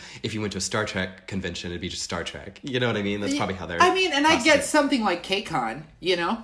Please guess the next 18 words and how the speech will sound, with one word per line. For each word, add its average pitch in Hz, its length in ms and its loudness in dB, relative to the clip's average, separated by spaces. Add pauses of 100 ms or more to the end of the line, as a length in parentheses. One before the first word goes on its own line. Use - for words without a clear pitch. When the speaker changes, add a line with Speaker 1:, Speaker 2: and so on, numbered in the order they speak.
Speaker 1:
Yeah, 135 240 6
Speaker 2:
Because 185 240 2
Speaker 1:
exactly. 92 460 -4
Speaker 2:
K-Con 220 500 2
is, 185 220 0
like, 175 240 0
many 160 260 -4
different 113 320 -10
groups 269 440 0
and 156 180 -4
people 156 240 -4
of 127 120 -2
all 208 220 4
different 240 400 -2
fandoms 226 520 0
go 220 220 2
there 226 560 0
and 135 240 -2